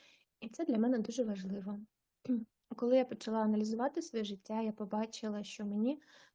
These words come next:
потрібно вирішувати в першу чергу. У мене з'явилися сили це робити. А це дійсно допомогло мені вийти з того кризового піке, куди мене занесло.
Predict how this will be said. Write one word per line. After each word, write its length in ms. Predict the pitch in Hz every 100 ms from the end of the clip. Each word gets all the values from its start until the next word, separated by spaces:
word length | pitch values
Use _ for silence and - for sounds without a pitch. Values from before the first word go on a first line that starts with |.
| _
потрібно 840 | 220 - 233 240 233 226 220 220 226 _ -
вирішувати 880 | 208 214 185 196 - 214 220 233 233
в 100 | -
першу 380 | 226 220 -
чергу. 580 | 226 - 220 214 220 214 - _ - _
У 40 | 208
мене 240 | 233 294
з'явилися 540 | - 202 220 269 - 233
сили 420 | - 202 196 220
це 220 | - 220
робити. 640 | 220 220 214 214 214 233 - _ _ _ _ - _
А 380 | 214 208 202 196 190
це 300 | - 262 269
дійсно 500 | 208 233 247 233 202
допомогло 680 | 190 - 208 190 208 220
мені 280 | 240 208 202
вийти 520 | 190 214 233 208 202 190 _ _ -
з 100 | -
того 400 | 202 202 196 190
кризового 680 | - 214 214 202 196 190 190 -
піке, 520 | 226 - - 202 214
куди 280 | - 214 233
мене 300 | 233 233 220
занесло. 640 | 220 214 214 208 - 202